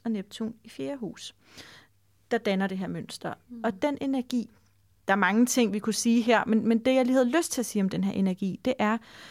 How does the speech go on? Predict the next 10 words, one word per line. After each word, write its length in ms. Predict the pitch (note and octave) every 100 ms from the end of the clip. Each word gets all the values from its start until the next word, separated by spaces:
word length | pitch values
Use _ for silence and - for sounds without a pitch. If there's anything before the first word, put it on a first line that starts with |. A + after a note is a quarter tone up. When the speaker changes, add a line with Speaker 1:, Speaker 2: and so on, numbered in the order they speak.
| - - _
Speaker 1:
at 180 | A3+ A3+ - _ _ -
du 160 | C#4 -
er 180 | - A3+
sådan 240 | B3 B3+ B3
en, 60 |
der 120 | A#3+ A3+ _
bringer 380 | A3+ C4 - C#4+ - _ _ -
rigtig 320 | A#3+ - C4
meget 360 | G#3 F#3 G#3
livsenergi 760 | G#3+ A#3 A#3+ B3+ A#3 A3 A3+